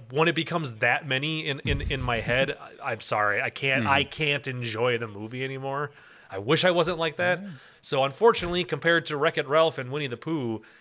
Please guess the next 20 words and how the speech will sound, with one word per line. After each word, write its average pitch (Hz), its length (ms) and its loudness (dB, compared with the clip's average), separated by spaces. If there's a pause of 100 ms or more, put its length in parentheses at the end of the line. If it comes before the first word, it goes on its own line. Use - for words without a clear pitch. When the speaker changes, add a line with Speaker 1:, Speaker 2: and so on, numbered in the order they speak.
(240)
Speaker 1:
it's, - 580 0
this 143 360 0
is, 110 220 -4
this 131 180 -2
is 117 120 -2
number 113 240 0
three. 113 340 0
This 120 200 0
falls 127 380 4
Speaker 2:
Number - 120 -4
Speaker 1:
behind 104 380 0
Speaker 2:
three. 110 320 -4
Speaker 1:
Winnie 117 160 0
the 110 100 -2
Speaker 2:
Okay. 139 120 0
Speaker 1:
Pooh 107 280 -4 (640)
by 131 200 4
quite 143 420 0
a 120 100 2 (280)
bit 110 400 -2